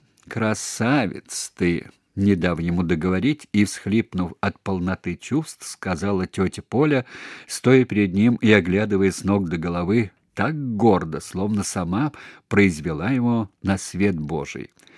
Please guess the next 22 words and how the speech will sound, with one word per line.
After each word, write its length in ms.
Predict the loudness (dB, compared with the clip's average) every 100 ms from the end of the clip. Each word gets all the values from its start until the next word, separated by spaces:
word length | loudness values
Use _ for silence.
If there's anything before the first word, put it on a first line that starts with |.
| -20 -20 -20 -20 -20 _
Таня 540 | 2 4 2 2 0
не 160 | 6 6
удержалась 880 | 6 4 2 2 2 2 0 -4 -2
и 140 | 6 6
фыркнула. 840 | 6 2 2 0 -4 -2 -2 -4 -8 -20 _ _ _
Очень 440 | 2 2 -2 -2
уж 400 | -2 -4 -10 -12 _ _ _ 2
не 140 | 2
подходило 680 | 4 -2 0 -2 2 0 0
слово 440 | -2 0 2 2
"красавец" 840 | 0 -6 -6 -6 -2 2 2 -2 -6
к 60 |
этому 460 | -6 -4 -2 -2 -6 -20 -20 _
рыжему 680 | 2 6 4 4 0 0 -2
здоровяку, 880 | -4 0 2 2 0 -2 2 2 2 -12 -20 -20 -10
стоявшему 800 | -2 2 4 4 0 -2 -2 0
посреди 500 | -2 0 -2 0 -2
кухни 420 | 2 2 4 0
перед 380 | 2 2 0 0
маленькой 720 | 0 2 2 0 -2 -2 -2
тетей 500 | 0 -2 -2 -4 -8
Полей. 560 | -6 -6 -6 -6 -10